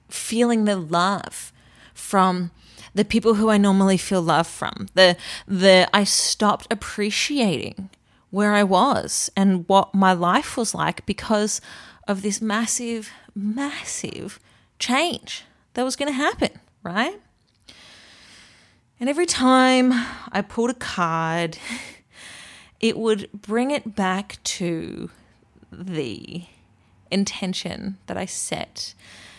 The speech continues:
when I decided that I wanted to be a mum, that I was okay with having kids one day,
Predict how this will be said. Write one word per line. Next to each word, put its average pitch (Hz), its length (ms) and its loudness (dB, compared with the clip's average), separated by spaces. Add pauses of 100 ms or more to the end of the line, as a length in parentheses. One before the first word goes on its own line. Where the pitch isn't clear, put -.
(120)
when 190 140 0
I 214 100 6
decided 277 480 0
that 226 100 0
I 196 100 -2
wanted 190 580 -2
to - 560 -8
be 185 220 -6
a 214 60 -2
mum, 277 400 -2
that 190 100 -6
I 190 60 2
was 202 200 -6
okay 233 880 -4
with 190 280 -6
having 220 360 -6
kids 226 500 -6
one 226 240 2
day, 226 560 0